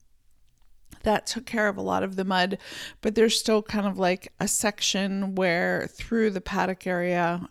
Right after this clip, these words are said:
um, where we enclose them if they, uh, n-, if I wanna kinda keep them separate in the shelter, um, or separate the two horses at feeding, um, there's some mud that is still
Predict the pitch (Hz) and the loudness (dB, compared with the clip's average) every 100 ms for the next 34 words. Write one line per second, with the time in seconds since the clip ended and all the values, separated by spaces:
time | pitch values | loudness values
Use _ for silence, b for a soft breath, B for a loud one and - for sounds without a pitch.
0 | - 185 180 180 180 180 175 175 - - | -6 -4 -4 -4 -4 -4 -4 -6 -8 -2
1 | 185 185 - 175 175 180 175 175 175 B | -2 -2 -4 -4 -4 -4 -2 0 -2 B
2 | B B B B - - 185 165 160 - | B B B B -14 -6 -4 -2 -2 -2
3 | 104 - _ - - _ _ - 175 208 | -6 -10 _ -20 -20 _ _ -10 -4 0
4 | 214 208 - _ - 196 143 165 170 165 | 0 0 -6 _ -8 -4 -2 -2 -2 -4
5 | - 147 180 - 214 180 170 175 - 151 | -6 -8 -8 -10 -6 -6 -4 -2 -2 -2
6 | - 160 - 170 185 180 - 170 - 180 | -2 -4 -2 -4 -2 0 0 0 -2 -2
7 | 147 156 - - 180 175 160 165 - 190 | -2 -4 -10 -10 -6 -4 -4 -4 -2 0
8 | 180 - - 202 202 185 170 - 190 - | 0 0 0 0 0 -2 -2 -2 -6 -4
9 | 175 196 180 185 160 - - - 285 262 | -2 0 0 -2 -4 -6 -8 -4 -2 0
10 | 165 190 B B B B B - 196 175 | 0 -2 B B B B B -4 -2 -2
11 | 175 180 208 - 190 185 185 165 175 - | -2 0 0 0 -2 -2 0 -2 -2 -6
12 | - - 185 170 156 143 - _ _ _ | -10 -6 0 0 0 -2 -6 _ _ _
13 | _ - 185 - - 214 180 160 160 | _ -2 0 2 2 2 2 2 -2